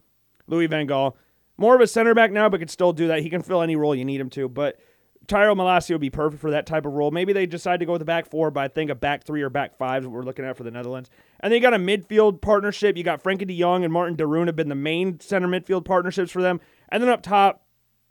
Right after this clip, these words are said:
kind of rotated around with this, but, like, during the Euros, it was Wout Weghorst and, uh, Memphis Depay. And then you rotate with Weghorst and a few other people in there. But it kind of depends on what other, what, if they're gonna have a midfield three or a front three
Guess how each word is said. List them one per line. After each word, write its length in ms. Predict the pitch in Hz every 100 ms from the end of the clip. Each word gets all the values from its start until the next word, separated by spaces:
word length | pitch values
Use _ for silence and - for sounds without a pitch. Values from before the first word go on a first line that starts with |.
| _ _ -
kind 160 | 226
of 100 | 226
rotated 420 | 165 180 190 196 160
around 300 | 160 175 180
with 160 | 180
this, 300 | 185 190 190 _ _ _ _
but, 100 | 180
like, 260 | 196 185 - - 185
during 220 | 226 233
the 100 | 190
Euros, 340 | 202 202 165
it 40 | 170
was 140 | 151
Wout 180 | 180 156
Weghorst 560 | 180 180 165 156 143 -
and, 280 | 147 139
uh, 240 | 131 135 131
Memphis 240 | 160 160
Depay. 360 | - 147 151 165
And 80 | 190 _ _ _ _ _ -
then 40 | 185
you 80 | 185
rotate 360 | 208 220 214
with 160 | 196 139
Weghorst 560 | 165 190 175 151 143 127
and 80 |
a 40 | 139
few 200 | 175 170
other 160 | 170
people 280 | 170 185 180
in 60 | 185
there. 200 | 190 190 _ _ -
But 100 | 208
it 100 | 208
kind 160 | 254
of 80 | 240
depends 320 | 196 214 208
on 60 | 180
what 120 | 185
other, 340 | 180 180 156 _ _
what, 260 | 110 185 180
if 100 | 156
they're 80 | 156
gonna 180 | 160 160
have 40 |
a 40 | 139
midfield 380 | 156 151 147
three 400 | - 156 165 160 - _
or 100 | -
a 60 | 113
front 320 | - 160 175
three 440 | - 165 170 160